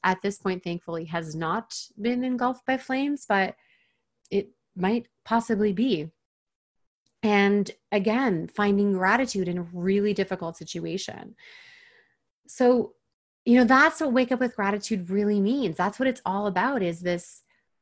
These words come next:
how do I wake up every day with a sense of being grateful for the fact that just being awake is a gift,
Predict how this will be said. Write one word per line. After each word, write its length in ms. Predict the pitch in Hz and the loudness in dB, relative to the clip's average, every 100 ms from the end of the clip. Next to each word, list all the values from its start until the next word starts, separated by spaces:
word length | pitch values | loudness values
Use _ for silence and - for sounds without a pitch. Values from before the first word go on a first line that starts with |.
| _ _ _ _ _ _ - | _ _ _ _ _ _ -12
how 400 | - 214 233 269 | -6 2 4 4
do 200 | 285 277 | 2 4
I 560 | 240 226 226 226 202 _ _ _ _ - | 4 4 2 0 0 _ _ _ _ -4
wake 280 | 196 226 254 | 2 2 2
up 120 | 262 | -2
every 260 | 269 262 | -2 -2
day 540 | 233 185 175 175 170 175 | -2 -2 0 -2 -2 -6
with 320 | 190 175 175 _ - - | -4 -2 -4 _ -14 -10
a 100 | 180 | -6
sense 340 | - 185 190 | -2 -2 -2
of 100 | 208 | -2
being 160 | 185 180 | -2 -2
grateful 320 | 180 175 175 | -4 -6 -8
for 120 | 185 | -6
the 120 | 180 | -6
fact 380 | 175 175 165 - | -4 -4 -4 -4
that 300 | 165 165 - _ _ - | -4 -4 -8 _ _ -6
just 260 | 190 185 | -6 -4
being 260 | - 175 175 | -4 -4 -2
awake 380 | 160 165 185 190 | -6 -4 -6 -4
is 160 | 190 | -4
a 60 | 175 | -4
gift, 540 | 160 - - - _ | -8 -10 -12 -20 _